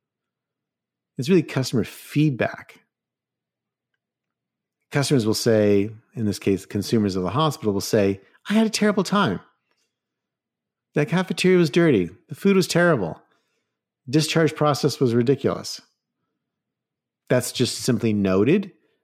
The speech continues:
and the hospital's penalized. What's better is I say those things, and someone fixes them for me. "Oh my gosh, your discharge process wasn't good? I'm gonna call you right now.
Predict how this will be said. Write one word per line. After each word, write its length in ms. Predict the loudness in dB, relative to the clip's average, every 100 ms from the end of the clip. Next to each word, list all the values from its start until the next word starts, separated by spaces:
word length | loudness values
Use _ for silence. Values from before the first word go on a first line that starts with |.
| _ _
and 120 | -6
the 60 | -4
hospital's 420 | -2 -2 -4 -6
penalized. 720 | -6 -2 0 0 -4 -10 -18 -20 _ _ _ _ -10
What's 240 | -10 -10 -18 _
better 600 | -2 0 -2 -6 -14 -18 _ _ _ _ _ _ _ -2
is 160 | -2
I 100 | 0
say 380 | -2 -2 0 2
those 320 | 4 2 0
things, 640 | -2 -6 -6 -8 -12 -16 -20 _ _ _ _ _
and 100 | -10
someone 280 | -4 -2 -2
fixes 380 | -2 -6 -6 -8
them 120 | -8
for 220 | -10 -12
me. 280 | -12 -18 _ _ _ _ _
"Oh 60 | -2
my 140 | 0
gosh, 440 | 0 -2 -2 -6 -8
your 120 | -4
discharge 560 | -2 0 0 0 -2 -2
process 440 | -2 -2 -4 -4
wasn't 260 | -2 0 0
good? 300 | 2 0 0 -8 _ _ _ _ _ -2
I'm 140 | 2
gonna 120 | 4
call 300 | 2 0 2
you 220 | 4 2
right 400 | 2 0 0 0
now. 540 | 0 -2 -2 -4 -8